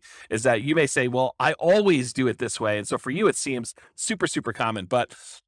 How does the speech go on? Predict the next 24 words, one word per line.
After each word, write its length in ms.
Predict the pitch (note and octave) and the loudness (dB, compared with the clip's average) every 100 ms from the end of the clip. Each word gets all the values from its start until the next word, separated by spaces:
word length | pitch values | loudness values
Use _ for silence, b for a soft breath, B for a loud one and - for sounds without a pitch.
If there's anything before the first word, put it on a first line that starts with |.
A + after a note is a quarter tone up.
| _ | _
you 80 | - | -2
know, 120 | C3 | 0
f-, 220 | B2 - G3+ | 0 -4 -2
having 260 | E3 D#3+ | 0 0
seen 240 | - G3+ G3 | -4 -4 -2
these 200 | E3+ - | -2 -2
for 120 | D3+ | -2
a 60 | |
long 200 | C#3 C#3 | 0 0
time 360 | C3 C3+ C3+ C3 | 0 0 0 -2
and 100 | G#2+ | -2
done 180 | C#3 C#3 | -2 0
a 40 | |
bunch 240 | C3 B2+ - | 0 -2 -2
myself, 380 | A#2+ - A2+ | -2 -2 -2
this 200 | - D3 | -2 -4
is 120 | F3 C3+ | -4 -2
what 160 | C#3+ | 2
I 100 | B2+ | 2
think 260 | - C3+ B2 | 0 -4 -4
is 160 | G#2+ | -6
the 100 | - | -6
most 280 | G#2+ A#2 - | -6 -4 -4
common. 300 | - E3+ F#3+ | -2 0 -2